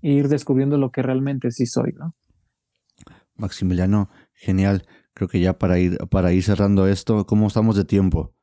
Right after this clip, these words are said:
Speaker 2: ¿Ya vamos ahí por una hora? ¿Cómo andamos tú?
Speaker 1: Bien,
Speaker 2: ¿Cómo,
Speaker 1: bien.
Speaker 2: cómo de tiempos? Me gustaría, me enca-, me encanta que, que entres ahorita en ese tema de, de, de la conciencia, porque me gustaría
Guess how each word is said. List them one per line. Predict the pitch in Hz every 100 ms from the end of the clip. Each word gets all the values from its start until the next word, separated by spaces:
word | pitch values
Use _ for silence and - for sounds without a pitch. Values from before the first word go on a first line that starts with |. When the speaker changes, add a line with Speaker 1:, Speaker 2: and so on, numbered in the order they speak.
| _ _ _
Speaker 2:
¿Ya | 120
vamos | 104 110 104
ahí | 104
por | 101 104
una | 110 113
hora? | 127 147 160 151 _ _ _ _
¿Cómo | - 107
andamos | 113 117 113
tú? | -
Speaker 1:
Bien, | 220 185
Speaker 2:
¿Cómo, |
Speaker 1:
bien. | 196 180
Speaker 2:
cómo | 104 117
de |
tiempos? | 117 117 98 - - - _ -
Me | 107
gustaría, | 117 110 120 139 113 - 98 _ -
me | 120 120
enca-, | 113 95 120
me | 117
encanta | 113 113 113 127
que, | 120 101
que | -
entres | 107 101 110
ahorita | 110 95
en |
ese | 110 110
tema | 117 113 110
de, | 101
de, | 87 92
de | 78 95
la |
conciencia, | 92 95 92 101 98
porque | 110 98
me | 101
gustaría | 101 101 107